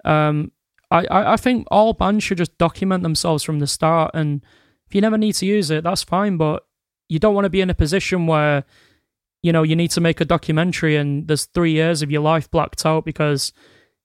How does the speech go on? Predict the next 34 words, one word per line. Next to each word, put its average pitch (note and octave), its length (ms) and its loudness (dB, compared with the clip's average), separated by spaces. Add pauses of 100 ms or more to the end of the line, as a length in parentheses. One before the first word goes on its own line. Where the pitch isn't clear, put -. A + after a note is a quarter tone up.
you E3 100 2
didn't D#3 300 2
think - 480 -2 (100)
it D#3 140 0
was D3+ 180 0
worth D#3 300 0
bothering D3+ 420 0
with, C3+ 320 -4
and C#3+ 160 -2
then D3 280 -2 (340)
you've D3+ 140 2
missed E3 280 2
out D#3+ 160 2
the D#3+ 100 0
years D3+ 300 2
where D3+ 140 2
you D3 100 2
had D3 180 0
your D3 100 0
biggest D3 380 -2
album. D3+ 460 0 (640)
Um, D3 560 0
so D3+ 460 0 (840)
I D#3 80 2
don't, F#3+ 280 0
you F3+ 120 -2
know, E3+ 180 2
I, F3+ 260 2
I'm G#3 120 2
looking G3 260 2
at F#3 60 2
the E3 100 4
long F3 240 2
term. D3 400 0